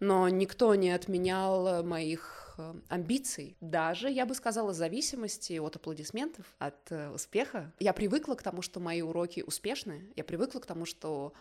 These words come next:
люди получают результат, и у меня был азарт. А что бы еще такого им предложить? А к-,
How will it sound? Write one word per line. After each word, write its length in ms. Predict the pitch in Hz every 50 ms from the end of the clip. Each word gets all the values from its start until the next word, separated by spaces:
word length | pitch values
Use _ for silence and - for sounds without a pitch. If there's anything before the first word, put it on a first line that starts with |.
| - _ _
люди 320 | 165 160 160 143 160 156 - - _ _ _
получают 320 | - 170 160 - 185 170 185
результат, 480 | 175 160 160 156 - 269 320 - - -
и 200 | 156 156 160 160
у 180 | 156 156 160 151
меня 220 | 160 160 156 160
был 120 | 160 160
азарт. 340 | 156 160 165 262 - - - - -
А 200 | - 139 151 156
что 160 | 156 - 208
бы 100 | 202 247
еще 120 | 240 311
такого 340 | 277 - - 214 208 185 185
им 80 | 175 160
предложить? 600 | - - - 180 175 190 254 269 - - - - _ -
А 120 | - 175 -
к-, 100 | -